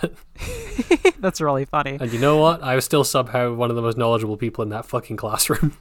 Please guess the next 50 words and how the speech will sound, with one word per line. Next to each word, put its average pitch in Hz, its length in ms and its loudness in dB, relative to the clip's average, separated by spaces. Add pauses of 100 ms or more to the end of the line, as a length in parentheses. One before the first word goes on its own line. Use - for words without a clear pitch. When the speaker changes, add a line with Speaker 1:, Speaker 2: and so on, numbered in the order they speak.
(240)
Speaker 1:
<laughs> - 280 -18
Speaker 2:
Incredibly 175 520 0
fair. 180 480 0 (120)
That's 185 260 2
a, 285 160 4
I 262 80 4
think 330 160 0
that's 269 140 0
a, 165 140 0 (220)
that's 196 180 0
a 160 140 4
solid 190 680 2
enough 170 420 0
book. - 400 0 (440)
Uh, 151 380 -2 (180)
it's - 140 -4
not 277 80 4
one 220 100 4
of 196 40 4
my 175 100 4
favorite 143 340 0
Stephen 151 300 -2
King's, 151 540 -4 (100)
but 131 300 -2 (340)
yeah. 156 140 -2
Speaker 1:
Mm-hmm. 113 260 -4 (1700)
Speaker 2:
I, 247 240 4
this 269 160 2
is, 277 100 -4
I 220 140 4
guess 294 180 2
th-, - 160 -6
I, 214 320 4
I 202 40 4
kinda 302 260 4
wanna 170 220 6
ask 147 280 4
this 165 160 0
because 160 180 0
I 160 60 2
think 170 180 -2
this 170 140 0
is 160 100 -4
an 151 200 0
interesting 156 420 -4
reference 143 400 2
point 139 300 -4
just - 200 -8
for, 151 180 2
like, 139 340 -2